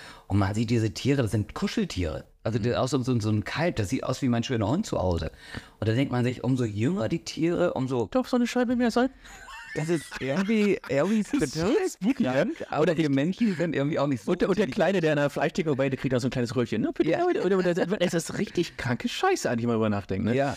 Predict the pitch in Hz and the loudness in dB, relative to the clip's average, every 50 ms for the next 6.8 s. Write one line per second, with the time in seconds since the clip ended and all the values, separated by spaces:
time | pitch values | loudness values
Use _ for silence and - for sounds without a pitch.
0 | - - - 113 - 160 180 - - 165 - 160 170 - 175 160 151 160 160 - | -4 -4 -2 0 2 2 2 2 2 -2 0 0 -2 0 0 0 2 2 2 2
1 | 131 135 - - 120 135 - - 139 135 123 117 110 104 110 139 147 - - - | 0 0 2 2 0 0 0 0 2 2 2 2 2 2 0 -2 -2 -4 -4 -2
2 | - 117 120 117 113 113 107 127 131 123 127 123 127 123 117 - - 110 110 110 | 0 0 0 2 0 0 0 0 0 2 2 2 2 0 0 0 0 0 0 0
3 | 104 120 135 139 - 127 110 113 113 117 113 113 107 110 107 123 - 139 123 104 | 0 0 0 0 0 -2 0 0 2 2 2 2 2 0 -2 -2 0 0 0 0
4 | 110 117 110 - - - - - - - - - - _ - 95 107 120 120 113 | 0 -4 -4 -8 -12 -18 -20 -20 -20 -20 -20 -20 -14 _ -2 0 2 2 4 4
5 | 110 107 107 107 107 - 123 117 110 104 101 - 95 92 107 95 92 87 85 - | 4 4 2 2 2 2 2 2 4 2 2 2 2 2 2 2 2 2 0 0
6 | - 76 82 76 69 71 73 - - 104 104 101 101 104 110 | -2 -2 -2 -2 -2 -2 -2 0 0 0 0 0 -2 -4 -4